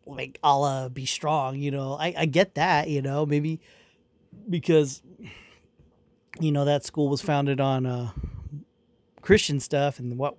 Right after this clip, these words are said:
what's the Muslim stuff doing in there? But, I mean, just say, like,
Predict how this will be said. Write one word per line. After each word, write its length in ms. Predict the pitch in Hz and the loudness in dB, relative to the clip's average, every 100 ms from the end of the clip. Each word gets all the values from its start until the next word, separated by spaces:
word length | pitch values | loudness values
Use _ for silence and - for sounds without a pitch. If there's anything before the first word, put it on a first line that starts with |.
| - | -2
what's 260 | 147 - | -2 -2
the 240 | - 127 139 _ - - - - | -10 -12 -12 _ -20 -20 -10 4
Muslim 360 | 165 220 165 | 6 6 4
stuff 240 | 135 139 - | 0 -4 -2
doing 220 | 139 135 | -4 -2
in 120 | 131 | -2
there? 280 | 131 139 160 | -2 -2 -4
But, 320 | 139 127 123 - - - - _ | -4 -6 -6 -12 -20 -20 -20 _
I 80 | 330 | -2
mean, 160 | 440 392 | 0 2
just 160 | 415 | 2
say, 120 | - - | 2 2
like, 220 | 226 | 2